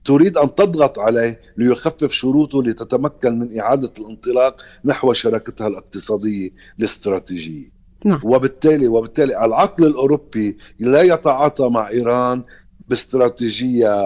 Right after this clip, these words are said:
Speaker 1: أمنية عسكرية وإلى ما هنالك، يتعاطى مع إيران بعقلية استراتيجية اقتصادية. وبالتالي هناك ش-، هناك نوع من المنهج، من منهج الاختلاف بين شريكين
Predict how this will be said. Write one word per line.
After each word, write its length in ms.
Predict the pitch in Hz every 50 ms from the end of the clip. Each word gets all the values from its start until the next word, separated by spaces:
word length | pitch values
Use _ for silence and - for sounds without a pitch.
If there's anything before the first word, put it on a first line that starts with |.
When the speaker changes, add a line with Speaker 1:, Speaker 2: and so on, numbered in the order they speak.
| 95 95 92 87 - 123
Speaker 1:
أمنية 540 | 127 120 120 117 120 127 123 123 120 117
عسكرية 680 | 110 101 101 104 - - - - 113 107 113 113 120 123
وإلى 340 | 113 107 110 107 110 113 113
ما 120 | 110 113 110
هنالك، 340 | 110 117 110 104 104 104 - - - - -
يتعاطى 560 | 117 123 120 - 127 123 147 170 160 - 139
مع 200 | 127 120 113 104
إيران 340 | 101 117 123 127 131 135 139 131 - - - -
بعقلية 640 | 117 127 107 113 120 - - 147 151 151 143 127
استراتيجية 920 | 120 117 - - - 127 120 120 - 127 123 117 127 143 143 143 135 127 - -
اقتصادية. 1300 | 190 185 - - - - - - 139 135 131 - - 127 127 123 120 113 104 107 101 92 87 85 80 - _ _ _ _ _ _
وبالتالي 680 | - 117 123 123 127 - - - 156 156 160 151 147 131
هناك 760 | 123 113 123 127 127 147 165 180 175 - - 135 123 117 - - - - _
ش-، 200 | - - - 147
هناك 560 | 127 - 110 123 127 135 151 160 156 - 139
نوع 360 | 127 127 143 156 165 147 123
من 240 | 120 127 127 123 123
المنهج، 800 | 120 120 120 135 160 175 170 151 139 143 143 151 147 147 139 - _ _ - _ _ _ -
من 240 | 110 117 120 120 123
منهج 400 | 139 165 170 156 151 147 123 - - -
الاختلاف 1080 | 127 117 - - - - - - 147 151 - - - 131 139 151 160 170 175 - - - - - _ -
بين 340 | 117 139 151 160 151 139
شريكين 760 | 131 - - 120 120 120 120 - - 135 139 139 139 139 139